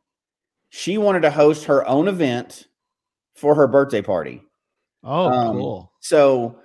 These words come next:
Speaker 1: she did. She hosted a donut shop, and, uh, she did everything. She made all the prizes. She
Speaker 2: Oh,
Speaker 1: gave all the
Speaker 2: wow.
Speaker 1: prizes away. You
Speaker 2: That's
Speaker 1: know,
Speaker 2: a
Speaker 1: she
Speaker 2: great
Speaker 1: stood up on a
Speaker 2: idea,
Speaker 1: little
Speaker 2: though.
Speaker 1: chair. She was that little that she was standing up on a chair.
Speaker 2: Yeah.
Speaker 1: Like, be normal human height, right?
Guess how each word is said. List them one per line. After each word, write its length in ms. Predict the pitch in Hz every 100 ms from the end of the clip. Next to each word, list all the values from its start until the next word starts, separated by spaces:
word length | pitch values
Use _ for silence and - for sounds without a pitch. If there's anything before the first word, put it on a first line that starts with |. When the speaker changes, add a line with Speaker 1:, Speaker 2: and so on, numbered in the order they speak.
| _ _
Speaker 1:
she 180 | - 185
did. 300 | 165 208 180
She 100 | 156
hosted 380 | 143 151 170 170
a 40 |
donut 320 | 156 160 170 160
shop, 520 | 180 170 170 165 -
and, 320 | 120 120 120
uh, 200 | 117 110
she 180 | 113 175
did 180 | 175 170
everything. 400 | 147 151 139 123
She 100 | 113
made 160 | 127 123
all 100 | 117
the 80 | 107
prizes. 800 | - 156 170 175 185 185 180 - _ _ -
She 140 | 135
Speaker 2:
Oh, 40 |
Speaker 1:
gave 180 | 143 151 156
all 80 | 151
the 60 |
Speaker 2:
wow. 60 | -
Speaker 1:
prizes 380 | 147 147 131 120
away. 440 | 117 139 151 156
You 80 | 151
Speaker 2:
That's 60 | 143
Speaker 1:
know, 100 | 131
Speaker 2:
a 40 |
Speaker 1:
she 120 | -
Speaker 2:
great 80 | 175
Speaker 1:
stood 120 | 254
up 0 |
on 20 | 156
a 20 |
Speaker 2:
idea, 240 | 127 120
Speaker 1:
little 140 | 175 143
Speaker 2:
though. 60 | 160
Speaker 1:
chair. 140 | 139
She 100 | 180
was 120 | 165
that 200 | 156 185
little 240 | 175 180 139
that 100 | 131
she 100 | 151
was 100 | 143
standing 260 | 160 156 151
up 100 | 147
on 100 | 135
a 40 |
chair. 500 | 113 180 131 113 110 _ _ _ -
Speaker 2:
Yeah. 480 | 160 160 151 139 135
Speaker 1:
Like, 220 | 156 135
be 140 | 143 147
normal 320 | 151 160 147
human 260 | 156 165 139
height, 340 | 127 127 -
right? 340 | 117 123 131